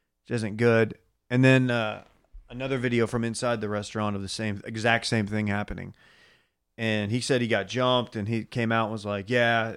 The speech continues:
people were just watching, standing by and watching, letting it happen with their phones out." So you're like, "Oh, that sucks," you know? I'm, and then you're thinking, "Man, was he, uh, did, like, these people, like, know it was Brother Nature?" Did you hear that?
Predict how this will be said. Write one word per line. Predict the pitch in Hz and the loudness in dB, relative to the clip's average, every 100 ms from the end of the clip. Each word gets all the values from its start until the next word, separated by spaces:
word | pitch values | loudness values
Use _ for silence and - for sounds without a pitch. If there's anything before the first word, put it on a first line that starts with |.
| - | -10
people | 127 123 113 | -10 -4 -4
were | 107 | -4
just | 107 113 | -6 -2
watching, | 110 110 120 113 110 - | -2 -2 -6 -8 -10 -8
standing | 131 123 | -4 -2
by | 117 117 | 0 0
and | 110 | 2
watching, | 127 123 - 120 | 2 0 -2 -4
letting | 113 107 | -4 -4
it | 104 | -2
happen | 117 117 117 110 | -2 -2 -4 -8
with | 110 | -10
their | 107 | -8
phones | 117 117 117 117 | -6 -6 -6 -2
out." | 113 113 113 _ _ _ _ _ _ | 0 -2 -6 _ _ _ _ _ _
So | - 135 | -4 2
you're | |
like, | 120 120 | 2 2
"Oh, | 165 135 | 2 2
that | 170 | 0
sucks," | - 104 104 139 - | -6 -4 -6 -6 -8
you | 117 | -6
know? | 127 147 - | -4 -6 -8
I'm, | - 127 - _ - | -6 -6 -8 _ -10
and | 127 | -4
then | 127 | -2
you're | 123 | -4
thinking, | 113 131 117 110 104 _ _ _ _ _ _ | -4 -6 -4 -6 -8 _ _ _ _ _ _
"Man, | 110 127 117 | -6 -4 -2
was | 113 | -4
he, | 143 147 131 | -4 0 2
uh, | 117 110 101 92 - _ _ _ _ _ _ _ _ _ _ _ _ _ _ _ | 2 0 -2 -10 -20 _ _ _ _ _ _ _ _ _ _ _ _ _ _ _
did, | 113 | -6
like, | 110 107 | -6 -2
these | 123 120 | -4 0
people, | 143 117 | 0 2
like, | 107 | 0
know | 98 98 | 0 2
it | 113 | 2
was | 113 | 0
Brother | 110 110 | -4 -2
Nature?" | 101 104 - - | -2 -4 -6 -10
Did | 104 | -8
you | 135 | -6
hear | 127 123 | -6 -6
that? | 151 | -10